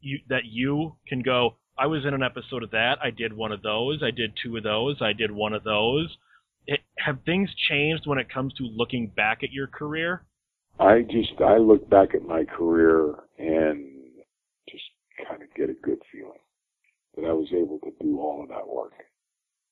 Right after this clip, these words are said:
Speaker 2: You know, uh, this is a business that you have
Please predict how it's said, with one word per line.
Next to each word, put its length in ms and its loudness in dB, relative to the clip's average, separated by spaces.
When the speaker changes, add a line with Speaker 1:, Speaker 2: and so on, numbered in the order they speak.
Speaker 2:
You 120 -20
know, 600 -14
uh, 100 -18
this 180 -6
is 140 -12
a 40 -6
business 500 -2
that 140 -4
you 120 -6
have 200 6